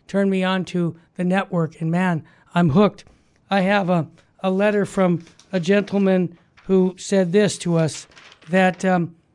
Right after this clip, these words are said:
someone did exactly that thing, and he said, "I thought you guys were way over the top when I first heard you, and that you were like, like, who are these guys? You know,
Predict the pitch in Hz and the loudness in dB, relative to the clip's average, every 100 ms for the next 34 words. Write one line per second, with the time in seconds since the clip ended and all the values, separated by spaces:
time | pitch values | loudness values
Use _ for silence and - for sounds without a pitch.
0 | _ _ - 214 202 180 - 214 180 170 | _ _ 0 2 0 -2 -2 -2 -2 -4
1 | 156 196 202 196 190 190 185 214 196 180 | -2 -2 -2 -2 -2 -2 -2 -2 0 0
2 | 165 185 190 175 202 208 185 190 185 185 | -2 -2 -2 -2 -2 -2 0 -2 0 0
3 | 185 - 180 170 160 196 196 196 190 170 | 0 -2 -2 -2 -2 -2 0 2 0 -4
4 | - 180 196 190 175 170 196 190 - 190 | -4 0 0 0 -4 -4 -4 -4 -2 -2
5 | 208 180 170 165 - _ _ _ - 180 | 0 0 -4 -6 -12 _ _ _ -4 -2
6 | 180 180 196 185 175 170 170 165 - _ | 0 0 2 2 2 2 0 -2 -8 _
7 | _ _ _ _ 180 170 - 247 226 254 | _ _ _ _ -4 -4 0 2 4 4
8 | 220 170 147 175 170 160 - 190 175 165 | 2 -2 -2 0 0 -2 -4 0 0 0